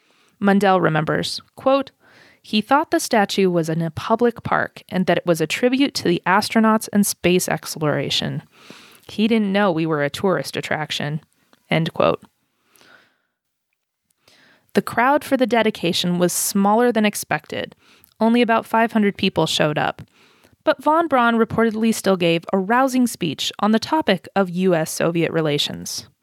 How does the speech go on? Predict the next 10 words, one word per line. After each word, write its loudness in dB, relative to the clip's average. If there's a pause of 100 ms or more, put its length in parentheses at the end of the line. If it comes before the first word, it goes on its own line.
(1000)
The 4
sculpture 0
was 0
stunning, -4 (500)
over 0
twenty 0
feet -2
tall, -4
showing 0
two 2